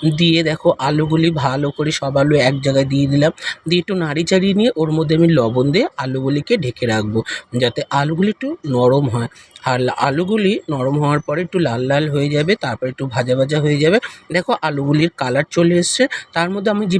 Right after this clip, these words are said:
পেস্টটা করে রেখেছিলাম, সেই পেস্টটা এবারে ওর মধ্যে অ্যাড করে দেবো। দেওয়ার পর একটু লবণ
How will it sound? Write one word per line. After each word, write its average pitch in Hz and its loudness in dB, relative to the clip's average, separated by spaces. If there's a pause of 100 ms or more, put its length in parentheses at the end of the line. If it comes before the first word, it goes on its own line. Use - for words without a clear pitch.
পেস্টটা 131 -2
করে 156 -2
রেখেছিলাম, 175 0
সেই 180 0
পেস্টটা - -4
এবারে 165 2
ওর 120 0
মধ্যে 123 0 (260)
অ্যাড 139 0 (100)
করে 107 -2
দেবো। 101 -2 (320)
দেওয়ার 185 2
পর 190 2
একটু 185 0
লবণ 131 2